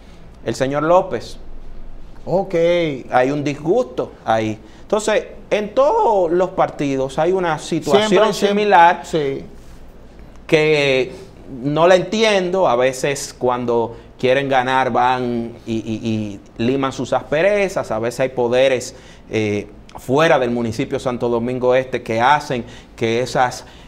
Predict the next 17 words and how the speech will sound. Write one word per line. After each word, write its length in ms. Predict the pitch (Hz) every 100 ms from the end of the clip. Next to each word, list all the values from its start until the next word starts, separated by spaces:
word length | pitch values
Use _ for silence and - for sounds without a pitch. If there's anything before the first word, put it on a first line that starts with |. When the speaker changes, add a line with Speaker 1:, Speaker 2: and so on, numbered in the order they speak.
| -
Speaker 1:
eh, 180 | 117 117
diferencias 880 | 123 123 117 117 127 123 127 117 117 113
se 180 | -
arreglen. 600 | 123 185 185 170 175 185 - - - - - - - - -
Pero 360 | 131 131 135 131 - - 135
yo 200 | 151 170
no, 300 | 175 165 156
no, 280 | 160 160
no 300 | 147 147 160
conozco, 1000 | 151 139 143 143 - 135 123 117 110 - -
eh, 360 | 113 110 120 113
eso. 200 | 113 107
Yo 140 | 113 123
sí 140 | 151
te 120 | 143
puedo 320 | 147 160 156 156
decir 560 | 160 175 180 185 -